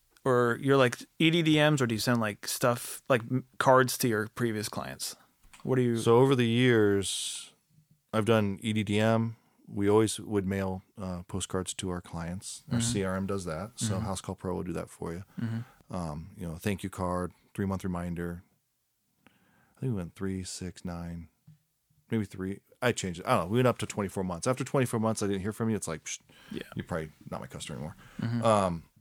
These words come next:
Speaker 2: done mailers, E D D M over the years, and that's always kind of like, sometimes it hits, sometimes it doesn't. You gotta be committed to it. Um, but this past year,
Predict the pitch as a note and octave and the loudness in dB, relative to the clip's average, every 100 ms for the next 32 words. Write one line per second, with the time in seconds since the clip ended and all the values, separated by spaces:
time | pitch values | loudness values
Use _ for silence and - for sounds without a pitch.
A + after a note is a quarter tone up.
0 | - G2+ A#2+ A#2 A2+ A#2+ A#2 A2 - A#2+ | -8 4 6 6 6 6 4 2 -2 0
1 | A#2 A2 G#2+ G#2+ G#2 G2+ G2 G2 F#2+ A2 | 2 2 2 2 2 0 2 0 0 0
2 | B2 D3+ D3+ - C3 C3 B2+ A#2+ - _ | 2 4 2 2 2 4 4 2 -2 _
3 | _ - - - G2 A#2 A#2 A2 C3 - | _ -6 -6 -8 -4 -2 -2 2 0 0
4 | A#2 A2 A2 G2+ F#2+ A2 A#2+ G2+ G#2 G2+ | -4 -2 -4 -4 -2 -2 -2 -2 -2 -4
5 | G2 _ _ G#2+ - G2+ G#2+ A2+ B2 B2 | -6 _ _ -8 -4 -2 -2 -4 -2 -2
6 | C3 - - - - - - _ - F#2 | -2 -6 -20 -20 -20 -20 -20 _ -8 -6
7 | D#2+ D2+ - _ _ _ _ _ A2+ F#2+ | -6 -10 -14 _ _ _ _ _ -6 -4
8 | F#2 - G2 F#2 F#2+ E2+ D#2 | -4 -2 -2 -2 -4 -4 -4